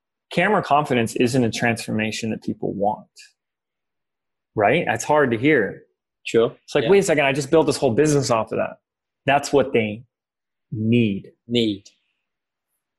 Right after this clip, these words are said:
Speaker 1: That's not what they want. Even if someone here says, "I want camera confidence." No, you don't. You just wanna make more money in your business. <laughs>
Speaker 2: <laughs>
Speaker 1: If I said, "Okay,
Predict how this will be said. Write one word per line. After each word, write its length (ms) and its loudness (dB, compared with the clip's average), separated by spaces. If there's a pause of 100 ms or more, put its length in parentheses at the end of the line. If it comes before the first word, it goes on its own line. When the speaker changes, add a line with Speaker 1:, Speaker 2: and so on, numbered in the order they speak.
(240)
Speaker 1:
That's 180 -8
not 100 2
what 140 0
they 80 0
want. 400 -4 (580)
Even 260 2
if 120 -2
someone 320 2
here 220 2
says, 200 0
"I 240 2
want 220 4
camera 280 2
confidence." 760 -2 (1080)
No, 60 0
you 140 4
don't. 340 -2 (960)
You 160 2
just 160 0
wanna 140 2
make 180 0
more 140 4
money 260 2
in 80 2
your 100 0
business. 640 -2 (340)
<laughs> 300 -2
Speaker 2:
<laughs> 920 -2
Speaker 1:
If 960 0
I 140 4
said, 220 4
"Okay, 420 2